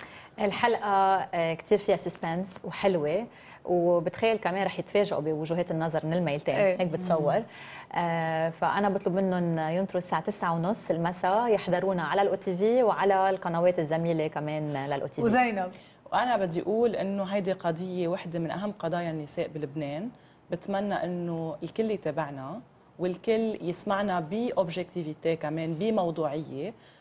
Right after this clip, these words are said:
Speaker 3: لأنه نحن مش جايين، آم، نعمل استعراضات، نحن جايين نحكي بقضايا، آه، بتهم المجتمع، ولما تاخد وزنها على صعيد التشريع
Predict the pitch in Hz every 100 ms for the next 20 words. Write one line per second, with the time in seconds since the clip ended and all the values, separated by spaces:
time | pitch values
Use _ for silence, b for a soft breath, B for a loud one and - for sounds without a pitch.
0 | b - 160 202 208 247 202 214 175 196
1 | 196 220 220 214 - - 175 165 156 151
2 | 151 143 b b b - 190 214 180 -
3 | - 156 160 156 165 202 208 185 156 165
4 | 170 196 220 226 156 190 - - 185 170
5 | - 156 175 170 156 180 247 b b b
6 | _ - 160 156 160 - 202 160 165 165
7 | - 151 151 170 - 165 165 165 165 165
8 | 160 156 156 - _ _ _ b b 214
9 | 233 208 180 175 180 170 147 135 - b
10 | b - 160 170 165 160 160 190 185 -
11 | - 165 160 156 180